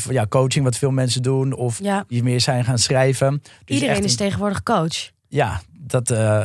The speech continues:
Speaker 1: dat is sowieso. <laughs> Wij zijn de enige van mij die dat nog niet doen.
Speaker 2: Nee, maar wij hebben een podcast en dat doen weer
Speaker 1: Dat is
Speaker 2: de,
Speaker 1: ook een
Speaker 2: dat
Speaker 1: soort
Speaker 2: doet de
Speaker 1: coaching.
Speaker 2: rest.
Speaker 1: Ja. Maar dat is, dat is echt nu een soort van trend lijkt wel, dat mensen het roer omgooien. Dat zijn ook wel personen die hun schaapjes op het droog hebben,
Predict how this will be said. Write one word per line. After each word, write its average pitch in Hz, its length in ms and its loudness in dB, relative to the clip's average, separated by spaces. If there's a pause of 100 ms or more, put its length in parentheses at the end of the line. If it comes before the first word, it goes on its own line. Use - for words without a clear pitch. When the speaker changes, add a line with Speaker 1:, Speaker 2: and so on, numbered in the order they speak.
(140)
Speaker 1:
dat 117 200 0
is 113 100 2
sowieso. 107 420 2 (160)
<laughs> - 140 2
Wij 120 140 2
zijn 131 180 0
de 131 80 4
enige 131 260 2
van 127 120 -2
mij 117 140 2
die 117 120 0
dat 113 140 0
nog 107 180 0
niet 117 120 2
doen. 135 240 -2 (100)
Speaker 2:
Nee, 208 120 -2
maar 202 140 2
wij 190 100 2
hebben 240 160 2
een 175 60 -6 (100)
podcast 165 320 -2
en 185 60 0
dat 185 160 0
doen 202 140 -2
weer 185 120 2
Speaker 1:
Dat 175 80 0
is 185 40 2
Speaker 2:
de, 180 60 0
Speaker 1:
ook 180 60 -4
een 190 60 -2
Speaker 2:
dat 190 120 -2
Speaker 1:
soort - 0 -
Speaker 2:
doet 208 100 -2
de - 60 -2
Speaker 1:
coaching. 180 200 0
Speaker 2:
rest. - 300 -2 (100)
Speaker 1:
Ja. 101 280 -2 (360)
Maar 131 120 2
dat 151 160 0
is, 147 100 -2
dat 143 200 -2
is - 60 -8
echt 147 180 -2
nu 147 280 0
een 139 80 0
soort 127 180 -2
van 135 120 0
trend 143 280 0
lijkt 127 180 2
wel, 123 100 2
dat 131 140 0
mensen 131 260 2
het 123 100 0
roer 156 220 0
omgooien. 117 580 -2 (180)
Dat 113 160 -4
zijn 127 220 2
ook 135 140 2
wel 131 120 4
personen 127 460 2
die 120 280 -2 (280)
hun 113 100 -2
schaapjes 123 360 2
op 117 80 2
het 110 80 0
droog 113 280 4
hebben, 110 440 4